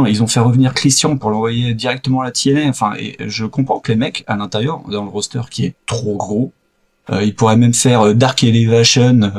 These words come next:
avec, euh, enfin, tu sais, ils pourraient rajouter quatre shows de plus, tout le roster serait pas utilisé. Ça pose des vraies questions.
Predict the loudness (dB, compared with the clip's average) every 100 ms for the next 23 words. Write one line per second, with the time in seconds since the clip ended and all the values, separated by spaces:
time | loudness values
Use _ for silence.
0 | -6 -6 -4 -4 -4 -2 -2 0 -2 -2
1 | -2 0 0 0 -2 0 0 2 0 0
2 | -2 -6 -8 -16 _ _ -2 -2 2 4
3 | 4 2 0 0 0 2 0 2 2 2
4 | -4 _ -2 0 2 2 2 2 2 2
5 | 0 0 0